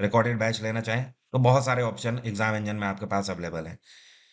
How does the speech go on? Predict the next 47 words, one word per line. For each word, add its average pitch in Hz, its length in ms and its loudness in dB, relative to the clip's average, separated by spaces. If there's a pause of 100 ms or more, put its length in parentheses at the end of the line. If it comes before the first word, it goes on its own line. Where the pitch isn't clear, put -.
(240)
ऐप 117 200 4
का 123 60 2
लिंक 123 200 0
वीडियो 117 300 0
के 117 100 -4
डिस्क्रिप्शन 104 460 -2
में 117 120 2
दिया 110 160 0
हुआ 110 200 0
है, 127 80 -2
आप 104 180 -4
डायरेक्टली 104 360 -2
ऐप 98 180 0
को 113 60 -2
डाउनलोड 90 360 -2
कर - 100 -6
सकते - 300 -8
हैं। 95 240 -6
जब 113 100 10
भी 143 100 6
आप 143 160 6
ऐप 135 160 0
को 139 80 -4
डाउनलोड 120 360 -2
करें, 123 200 -4
तो 120 60 -6
फ़ाइव 113 260 0
स्टार 104 240 -2
रेटिंग 101 300 -2
Google 104 280 0
Play 95 140 -2
Store 95 180 -2
में 101 140 -2
देना 92 280 -2
मैं 90 160 -6
ना 85 160 -4
भूलिए। 82 340 -10 (480)
ये 110 160 6
कहीं 113 240 2
ना 120 100 2
कहीं 120 300 -4
आपका 104 280 -2
प्यार 104 260 0
दर्शाता 104 420 -2
है 113 180 -6 (260)
और 98 140 6
हम 123 360 4